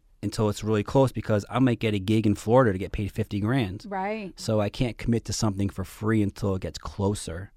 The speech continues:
Speaker 2: Totally.
Speaker 1: You know, so it drives me crazy. But, you know, if I were to pay somebody a hundred grand to accept an award, I would lock them in and be able to promote them.
Speaker 2: Yeah.
Speaker 1: But I don't think that I would get an R O I on that.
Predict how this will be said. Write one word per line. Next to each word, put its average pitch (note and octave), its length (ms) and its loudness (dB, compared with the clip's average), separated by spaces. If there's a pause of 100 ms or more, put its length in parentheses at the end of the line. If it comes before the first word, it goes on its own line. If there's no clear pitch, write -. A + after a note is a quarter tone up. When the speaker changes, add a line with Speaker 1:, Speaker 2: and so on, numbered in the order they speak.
Speaker 2:
Totally. F3+ 600 -10
Speaker 1:
You G2 120 -4
know, G2 160 0
so G#2 160 -4
it G2 60 0
drives C3 260 6
me B2+ 140 6
crazy. B2+ 480 2
But, G#2+ 200 2
you A#2 60 -2
know, A2 80 2
if G2 100 -2
I A#2 80 4
were A#2+ 100 4
to A2+ 80 0
pay B2+ 200 4
somebody A2+ 320 4
a G2 60 2
hundred G#2+ 300 0
grand A2 360 -2
to - 100 -8
accept - 300 -6
an F#2 60 -4
award, A2+ 440 6 (480)
I A2 80 0
would G#2+ 140 0
lock G#2+ 200 4
them G#2+ 180 4
in A#2+ 180 6
and G#2 60 4
be G#2+ 80 2
able G2+ 80 2
to F#2+ 60 -2
promote G#2 380 0
them. C#3+ 360 6
Speaker 2:
Yeah. F#3+ 220 -4 (260)
Speaker 1:
But A2 80 0
I A#2 80 4
don't A2+ 140 2
think A2+ 240 0
that G2 200 0
I G2+ 60 -2
would G2 140 -2
get G2+ 120 -2
an F#2 140 -4
R G2 240 -4
O F#2 100 -2
I G2+ 220 -2
on F2 140 -4
that. E2 240 -8